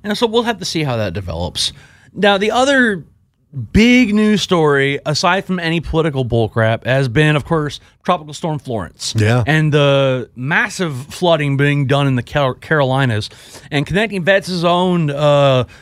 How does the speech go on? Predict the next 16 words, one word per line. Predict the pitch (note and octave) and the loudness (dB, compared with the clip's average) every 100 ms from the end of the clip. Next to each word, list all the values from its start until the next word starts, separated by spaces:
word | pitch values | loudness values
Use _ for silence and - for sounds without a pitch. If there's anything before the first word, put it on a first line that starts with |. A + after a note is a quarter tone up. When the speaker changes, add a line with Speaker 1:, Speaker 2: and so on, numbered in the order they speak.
| - | -8
Speaker 1:
Elizabeth | C3 C#3+ F#3 D#3 C#3+ | -4 -2 0 -2 -4
Howe | - F#3 E3+ D3 C#3+ | -2 2 2 2 -2
is | C3 | -6
putting | - F#3 D#3 D3+ | -4 -2 0 0
up | D3+ - | 0 -2
information | F3 D#3+ D#3 F3+ E3+ | -6 -2 -2 0 -2
about | B2+ C#3 C3 | 0 0 0
it | C3 | -2
to | A2+ | -4
show | B2 - D#3 | -4 -2 -2
how | C3 E3 E3+ D#3+ C#3 - - - | 0 0 2 0 -2 -12 -16 -4
the | |
military | C3+ D#3 G#3+ A3+ D#3 C3+ B2 B2+ C#3+ | 0 2 2 0 -2 -2 -4 -6 -4
and | G3 G3+ | -2 0
veteran | F3 G3+ F#3+ | 2 2 0
groups | C#3+ C3 B2 - - | 0 0 0 -4 -8